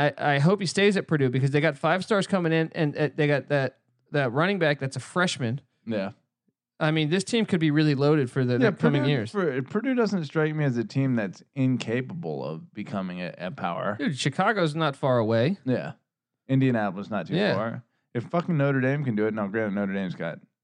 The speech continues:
Speaker 2: a lot of other advantages,
Speaker 1: Well, and
Speaker 2: but
Speaker 1: I think Jeff Brohm's gonna be really good with quarterbacks. I wouldn't be surprised if Blau gets drafted.
Speaker 2: Yeah.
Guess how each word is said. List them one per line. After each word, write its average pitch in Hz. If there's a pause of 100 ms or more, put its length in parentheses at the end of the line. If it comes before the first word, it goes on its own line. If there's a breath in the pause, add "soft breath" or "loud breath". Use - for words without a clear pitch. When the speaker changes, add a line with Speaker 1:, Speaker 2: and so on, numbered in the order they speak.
Speaker 2:
a -
lot 87
of -
other 82
advantages, 76
Speaker 1:
Well, 170
and 185
Speaker 2:
but 196
Speaker 1:
I -
think 208
Jeff 180
Brohm's 185
gonna 170
be 170
really 160
good 156
with 127
quarterbacks. 139
I -
wouldn't 147
be 147
surprised 143
if 139
Blau 127
gets 135
drafted. 120 (140)
Speaker 2:
Yeah. 101